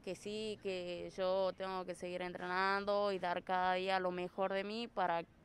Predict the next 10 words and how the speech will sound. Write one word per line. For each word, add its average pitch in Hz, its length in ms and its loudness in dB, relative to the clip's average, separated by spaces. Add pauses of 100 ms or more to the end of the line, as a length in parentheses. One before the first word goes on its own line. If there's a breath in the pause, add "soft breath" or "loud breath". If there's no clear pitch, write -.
(100)
que, 175 400 -2 (320 loud breath)
quién 202 240 -2
sabe, 214 600 4
en 196 100 0
un 180 160 -4
tiempo 208 580 -2
de 196 140 0
aquí 202 400 -4 (260)
podamos 202 480 2
viajar 214 600 4